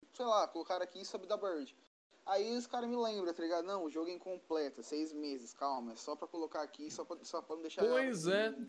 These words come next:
Speaker 1: sozinho.
Speaker 2: Isso na época do B O dois, do B O um, até do B O três, você com certeza ia, nossa, ia brotar teoria.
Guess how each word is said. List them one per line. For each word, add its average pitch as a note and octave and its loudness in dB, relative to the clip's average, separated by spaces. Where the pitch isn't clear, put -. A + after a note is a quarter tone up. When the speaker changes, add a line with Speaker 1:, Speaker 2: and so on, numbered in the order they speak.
Speaker 1:
sozinho. D3+ -4
Speaker 2:
Isso G#3+ 2
na A3+ 6
época A3 6
do G3+ 8
B G3 6
O F#3+ 8
dois, F#3 4
do G3 4
B F#3 4
O F3 8
um, G3+ 6
até G#3 4
do C4 -2
B A3 4
O G#3+ 8
três, F#3+ 4
você D3 0
com B3+ 4
certeza A3 4
ia, G#3+ 2
nossa, A3+ 2
ia C#3 2
brotar G#3 4
teoria. D#3 8